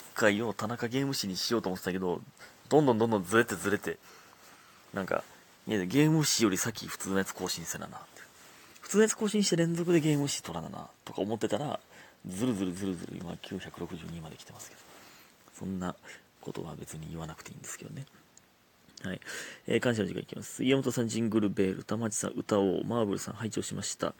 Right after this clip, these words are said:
白玉さん、共感しました。イオさん、えー、おしぼ。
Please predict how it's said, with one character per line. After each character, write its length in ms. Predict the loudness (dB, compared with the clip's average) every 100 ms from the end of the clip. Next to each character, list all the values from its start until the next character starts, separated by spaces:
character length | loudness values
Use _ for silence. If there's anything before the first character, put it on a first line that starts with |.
| -20 _ -20 _
白 160 | 0 2
玉 140 | 2
さ 60 | -2
ん、 80 | 0
共 200 | 2 2
感 180 | 0
し 100 | -4
ま 80 | -6
し 80 | -8
た。 80 | -12 -16 -10
イ 100 | -4
オ 80 | -2
さ 180 | -2 -6
ん、 200 | -8 -12 -20 -6
え 420 | -4 -4 -6 -8
ー、 60 | -6
お 80 | -4
し 140 | -2 -2
ぼ。 140 | -6